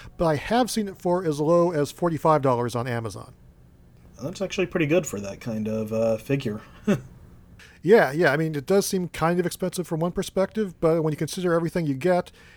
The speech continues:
Speaker 1: and, uh, you know, all of the, you know, quality that goes into this sort of thing, yeah, it's, it's really, uh,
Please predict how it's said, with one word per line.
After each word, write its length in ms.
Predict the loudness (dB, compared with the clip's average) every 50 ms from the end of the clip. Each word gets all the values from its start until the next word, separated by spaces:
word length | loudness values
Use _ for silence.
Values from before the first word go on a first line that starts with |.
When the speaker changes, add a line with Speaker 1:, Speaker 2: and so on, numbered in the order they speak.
| -20 -20 _ -8 -4
Speaker 1:
and, 360 | -2 0 0 0 -2 -2 -2
uh, 40 | -2
you 120 | -2 -2
know, 60 | -4
all 280 | 0 2 4 4 4 4
of 100 | 2 0
the, 380 | 0 0 0 0 -2 -4 -8 -12 -14 -10
you 60 | -10
know, 80 | -8 -2
quality 260 | 4 4 6 6 6
that 60 | 4 2
goes 160 | 2 2 0
into 160 | 0 0 0
this 120 | -2 -2
sort 180 | -4 -4 -4 -4
of 80 | -4 -6
thing, 300 | -6 -6 -6 -6 -6 -6
yeah, 160 | -4 -4 -4 -4
it's, 240 | -6 -10 -10 -8
it's 240 | -6 -8 -8 -8 -6
really, 420 | -2 0 0 0 0 0 0 0 0
uh, 160 | -2 -2